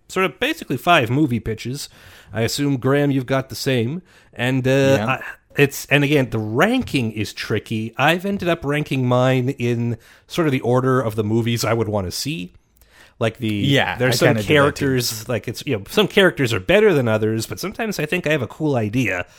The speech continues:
Speaker 1: so I've bumped that up my list.
Speaker 2: Yeah, and I feel like the chances of us having, uh, overlapping characters is slim, but just in case, we're gonna follow our s-, typical rules where we'll wait until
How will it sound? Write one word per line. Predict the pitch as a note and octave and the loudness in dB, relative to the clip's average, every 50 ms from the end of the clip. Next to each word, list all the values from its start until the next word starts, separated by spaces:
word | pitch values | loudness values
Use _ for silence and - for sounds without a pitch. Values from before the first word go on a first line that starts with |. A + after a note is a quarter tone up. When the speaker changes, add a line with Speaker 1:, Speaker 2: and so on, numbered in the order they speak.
| - - - - _ _ _ | -20 -20 -20 -20 _ _ _
Speaker 1:
so | - - C3 B2+ | -8 -4 0 0
I've | A2 G#2 G2 | 0 0 2
bumped | - B2+ B2 - - | 2 2 2 2 2
that | C#3 B2+ B2+ - | 2 2 2 2
up | A2+ - - G#2 | -2 -2 -2 -4
my | G#2 G2+ | -6 -6
list. | F#2 F#2 F2+ E2+ - - - - - _ _ _ _ - - _ _ _ _ _ _ _ _ _ _ _ _ _ _ - - _ _ | -6 -6 -10 -10 -12 -14 -14 -14 -16 _ _ _ _ -20 -20 _ _ _ _ _ _ _ _ _ _ _ _ _ _ -20 -20 _ _
Speaker 2:
Yeah, | - B2 A2 F#2 F2 - - - | -2 0 0 0 -2 -4 -6 -6
and | A2+ A2+ A#2 A#2 A2 A#2 - - | -6 -4 -4 -2 -4 -4 -6 -4
I | - A2 A2 A#2 A2+ G#2+ | -2 -2 -2 -2 -2 -6
feel | - - - F#3+ G3+ G#3 | -10 -10 -4 -2 0 0
like | G#3 F#3+ D#3+ | 0 -2 -2
the | - A#2+ | -4 -6
chances | A2 - - - C3+ C#3+ D#3+ F3 - G3 F3+ F3+ | -4 -4 -4 -2 0 0 0 -2 -2 -4 -4 -4
of | F#3 F3+ F#3+ | -2 0 2
us | F3 E3+ - | 0 2 2
having, | G3 F3+ F3 E3+ F3+ F3+ F3+ F3 F3 E3+ - - | 2 2 2 2 2 0 0 0 0 -2 -4 -4
uh, | B2+ C#3 C3 C3 B2 G2 C#2 B1 - - | -2 0 2 2 2 0 -2 -4 -8 -8
overlapping | - - D3 C#3 D3 D#3 D3+ D3+ D#3 D3+ E3 D#3+ D#3 D3+ D3 C3+ | -2 0 0 4 4 4 4 4 4 4 4 4 4 4 2 0
characters | - - D3+ D#3 D#3+ D3+ - - E3 D#3+ C#3+ B2+ - | 2 4 4 4 4 2 0 -2 -2 0 0 -2 -2
is | - B2 B2 G#2+ G2+ | -2 0 0 0 0
slim, | - - - - D#3+ G3+ D#4 F#4 E4+ E4+ E4 D#4+ F#3+ D3 | -2 -6 -6 -4 -2 -2 -2 -2 -4 -6 -6 -6 -6 4
but | D#3 F3 D3+ D3 C#3 | 6 6 6 6 2
just | C#3 F3+ F#3+ - | 0 0 2 4
in | C4+ B3+ A3 | 4 4 6
case, | - F#3+ E3+ F3+ F3 - - | 6 6 6 6 4 2 4
we're | D3 C#3 C3+ | 4 4 6
gonna | D3 C#3 | 6 4
follow | C3+ - D#3 D3+ D3 D3 | 4 4 4 4 6 4
our | C#3+ | 4
s-, | C3 - - | 2 2 -2
typical | - - D3+ - D#3 D#3+ D#3 C#3 | -4 -4 -4 -2 0 2 2 4
rules | B2+ B2+ B2 A#2+ A#2 A2+ A2 | 4 6 8 8 8 6 4
where | G#2+ G#2+ G#2+ A2 G#2+ - - - - - - | 2 2 2 2 0 -2 -8 -16 -20 -12 -4
we'll | A2+ A2+ A2 G#2 | 0 0 0 4
wait | G#2+ A#2+ B2 B2+ | 4 4 4 4
until | - B2 A#2+ C3 A#2 A2+ A2+ A2 A2 - | 0 -2 0 0 2 2 2 0 -2 -6